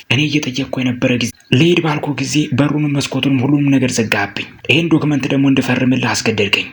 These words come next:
አንተ ነህ እየተጫወትክ ያለው ወይስ ደግሞ እኔ ነኝ እየተጫወትኩ ያለሁት? ንገረኝ» እያለችም ትገፈትረዋለች። «ዞር በልልኝ፣ በቃ ልሂድበት፣ ልቀቀኝ፣ ልሂድበት፣ ዞር በልልኝ፣ መሄድ ነው የምፈልገው፣ ልቀቀኝ ብያለሁ» ብላ እየተናገረች ስትወዘውዘው በመጨረሻ «እሷን እጠብቃለሁ» ሲል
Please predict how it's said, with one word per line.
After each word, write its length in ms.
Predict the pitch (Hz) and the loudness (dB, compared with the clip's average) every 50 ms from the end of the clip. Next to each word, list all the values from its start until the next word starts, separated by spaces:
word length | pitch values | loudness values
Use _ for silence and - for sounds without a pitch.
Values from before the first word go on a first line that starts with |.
| - - | -6 -2
አንተ 180 | - 147 156 160 | -2 0 0 0
ነህ 140 | 170 170 165 | 0 0 0
እየተጫወትክ 540 | 156 156 - - - 147 151 156 147 - - | 0 0 -2 -2 -2 -2 -2 -2 -2 -2 -4
ያለው 220 | 147 147 156 165 147 | -4 -2 -2 0 2
ወይስ 180 | 147 151 - - | 2 0 0 0
ደግሞ 180 | 151 143 143 139 | -2 0 2 2
እኔ 100 | 135 127 | 4 4
ነኝ 100 | 123 117 | 4 2
እየተጫወትኩ 500 | 110 117 - - - 117 107 104 101 - | 2 0 -2 -2 -2 -2 -2 -4 -4 -4
ያለሁት? 280 | 107 104 101 98 95 - | -6 -4 -4 -6 -4 -2
ንገረኝ» 340 | 151 175 170 156 - - - - - - - | 0 2 2 2 0 0 -4 -6 -12 -6 -4
እያለችም 500 | 110 104 151 147 151 156 156 - 147 139 | -2 0 0 0 0 -2 -2 -4 -4 -4
ትገፈትረዋለች። 800 | 135 123 120 110 - 104 - - 101 95 92 98 95 - - - - - | -4 -4 -4 -6 -6 -6 -6 -6 -4 -4 -4 -4 -4 -6 -4 -4 -4 0
«ዞር 180 | 113 - 202 185 | 4 4 4 4
በልልኝ፣ 340 | 165 151 135 113 104 104 101 | 2 0 -2 -4 -6 -8 -8
በቃ 160 | 101 - - - | -6 -6 -4 -2
ልሂድበት፣ 500 | 143 175 190 190 180 180 156 - 175 170 - - - | 0 0 2 2 0 0 0 0 0 0 -2 -2 0
ልቀቀኝ፣ 360 | 175 175 175 170 - 175 170 | 0 0 0 0 0 0 0
ልሂድበት፣ 420 | 160 160 160 156 139 - 147 139 | 2 2 2 0 -2 -2 -4 -2
ዞር 160 | 131 151 151 135 | 0 0 0 2
በልልኝ፣ 340 | 135 139 127 120 110 - - _ - - | 2 0 0 0 -2 -4 -6 _ 2 2
መሄድ 300 | 160 190 196 190 190 170 | 4 6 6 4 4 2
ነው 100 | 170 175 | 0 -2
የምፈልገው፣ 500 | 165 165 151 - 147 127 123 117 - - - - _ - - 120 | -2 -2 -2 -2 -4 -4 -4 -4 -6 -8 -12 -14 _ -6 -2 0
ልቀቀኝ 400 | 139 185 - 196 190 - 180 165 | 0 0 0 -2 -2 -2 -2 -2
ብያለሁ» 440 | 165 156 151 143 120 - 101 90 - - - 113 | -2 0 0 0 0 -2 -4 -8 -10 -6 -4 -2
ብላ 140 | 117 139 156 160 | 0 0 0 0
እየተናገረች 680 | 151 147 - 160 147 143 135 - - 139 127 113 - | -2 -4 -4 -4 -4 -4 -4 -4 -4 -6 -4 -4 -4
ስትወዘውዘው 640 | - 123 - - 120 110 113 98 95 101 95 117 131 | -4 -4 -4 -6 -6 -4 -4 -6 -6 -4 -2 -2 -2
በመጨረሻ 560 | 127 123 127 156 165 160 - 165 160 156 147 156 | 0 0 0 0 0 0 -2 -2 0 0 0 0
«እሷን 280 | 147 127 - 135 135 143 | -2 -6 -8 -8 -8 -6
እጠብቃለሁ» 560 | - - 110 - - - - 107 98 98 95 - | -6 -8 -6 -6 -6 -4 -4 -6 -6 -6 -6 -4
ሲል 200 | - 139 131 | -4 -4 -4